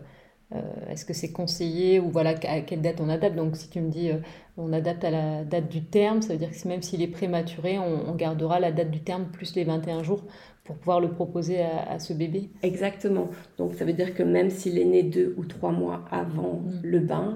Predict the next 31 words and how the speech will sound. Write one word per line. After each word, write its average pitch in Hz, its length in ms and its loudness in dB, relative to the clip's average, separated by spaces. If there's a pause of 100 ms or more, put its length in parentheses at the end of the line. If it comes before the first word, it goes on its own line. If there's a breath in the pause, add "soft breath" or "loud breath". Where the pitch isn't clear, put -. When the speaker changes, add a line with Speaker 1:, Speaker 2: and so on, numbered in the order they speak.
(140)
Speaker 2:
on, 156 340 -4
Speaker 1:
Ouais, 175 120 -2
Speaker 2:
on 190 60 4
Speaker 1:
on 190 40 8
Speaker 2:
est 190 40 6
Speaker 1:
prend 185 80 6
Speaker 2:
dans 196 120 8
Speaker 1:
le 202 60 8
Speaker 2:
les 202 60 10
Speaker 1:
terme. 196 100 2
Speaker 2:
temps. 175 340 0
Speaker 1:
Ouais. 170 140 -4
Speaker 2:
Voilà. 185 260 0 (100)
Speaker 1:
Ok, 160 200 -4
super. 165 340 -2 (1080 loud breath)
Et, 175 140 2
euh, 156 140 4
du 160 180 0
coup, 214 220 6
euh, 170 180 6 (440 loud breath)
pour 160 160 -6
ces 185 120 0
prématurés, 185 680 2
est-ce 190 160 2
que 185 80 -2
c'est 170 520 0
déconseillé 185 680 2
ou 208 60 6
on 180 160 2
l'ajuste 185 680 0
ou 165 380 -4